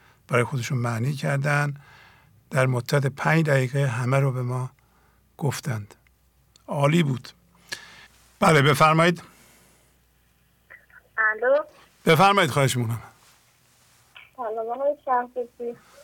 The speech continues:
Speaker 1: بله، سلام، بفرمایید.
Speaker 2: وقتتون بخیر، خسته نباشی. مریم هستم از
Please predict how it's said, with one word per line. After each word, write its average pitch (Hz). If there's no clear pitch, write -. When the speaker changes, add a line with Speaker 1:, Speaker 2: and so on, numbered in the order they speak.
Speaker 1:
بله، 143
سلام، 160
بفرمایید. 151
Speaker 2:
وقتتون 247
بخیر، 240
خسته 233
نباشی. 254
مریم 226
هستم 254
از 226